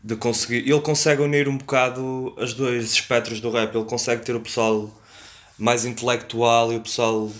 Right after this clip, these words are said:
ligado àquele rap mais, menos comercial, não é?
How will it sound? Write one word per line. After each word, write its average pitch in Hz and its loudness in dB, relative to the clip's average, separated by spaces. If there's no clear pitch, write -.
ligado 110 0
àquele 113 0
rap 110 0
mais, 107 0
menos 117 0
comercial, 113 0
não 101 -10
é? 101 -8